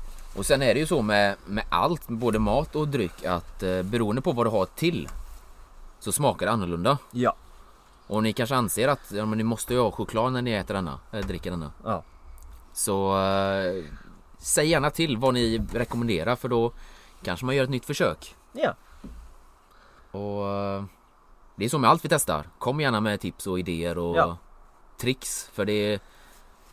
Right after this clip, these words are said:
Speaker 1: det är kul att lära sig, och det är kul att andra får lära sig av att vi, eh, sitter här och tjötar skit.
Speaker 2: Ja, för som sagt, vi,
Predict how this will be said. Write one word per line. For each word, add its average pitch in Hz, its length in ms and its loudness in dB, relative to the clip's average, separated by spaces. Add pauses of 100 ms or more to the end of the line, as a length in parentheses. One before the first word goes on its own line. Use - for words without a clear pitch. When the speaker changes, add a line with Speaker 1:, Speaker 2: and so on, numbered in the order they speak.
(160)
Speaker 1:
det 117 60 2
är - 40 -2
kul 156 260 4
att 151 60 8
lära 117 260 8
sig, 131 220 4
och 117 80 6
det 120 60 2
är - 20 2
kul 110 260 0
att - 260 0
andra 110 320 0
får 143 120 -4
lära 104 220 0
sig 95 140 -2
av 92 200 0
att 90 140 -6
vi, 82 280 -4 (260)
eh, 80 60 -10
sitter - 240 -10
här 82 100 -6
och 80 80 -8
tjötar - 220 -10
skit. - 360 -8 (300)
Speaker 2:
Ja, 220 240 4 (180)
för 190 120 4
som 196 140 6
sagt, 185 200 8
vi, 175 560 2